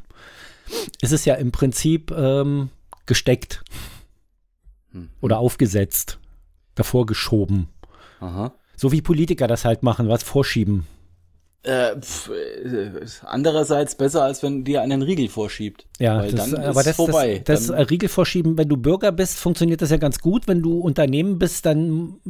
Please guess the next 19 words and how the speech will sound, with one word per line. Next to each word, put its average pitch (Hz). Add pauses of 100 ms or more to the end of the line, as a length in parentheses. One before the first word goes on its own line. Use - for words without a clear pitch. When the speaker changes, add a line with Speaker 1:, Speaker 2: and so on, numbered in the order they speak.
(160)
Speaker 1:
ist 156
ja 147
freiwillig. 98 (1300)
Speaker 2:
Ja. 104 (440)
Speaker 1:
So. 113
Speaker 2:
Ja, 98
pf, 98
aber -
Speaker 1:
Deshalb, 113 (100)
ja. 98 (100)
Speaker 2:
wie, 110
wie, 117
wie 113
so 117
drauf 117
kommen, 120
äh, 110
irgendwie 113
was -